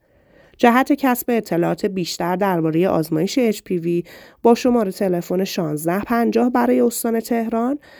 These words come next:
و هشتاد و هشت هفتاد نود و نه هفتاد برای دیگر استانها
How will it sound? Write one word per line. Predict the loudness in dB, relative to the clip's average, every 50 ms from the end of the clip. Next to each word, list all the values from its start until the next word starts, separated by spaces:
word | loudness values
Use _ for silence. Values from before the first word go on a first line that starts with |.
| -20 -20 -20 _ -4
و | 2 4 4 4
هشتاد | 4 2 0 0 -2 -2 0 0 2 0
و | 0
هشت | -2 -2 -4 -4 -4 -4
هفتاد | -4 -4 -4 -6 -6 -4 -2 -2 2 2
نود | 2 2 2 0 0 0 0
و | 2
نه | 2 4 2 2 0
هفتاد | 0 0 0 0 0 -2 -4 -4 -2 0
برای | 0 0 2 2 2 2
دیگر | 4 2 2 2 2 2 2 2
استانها | 2 0 2 0 -2 0 0 -2 -2 -2 -2 -4 -4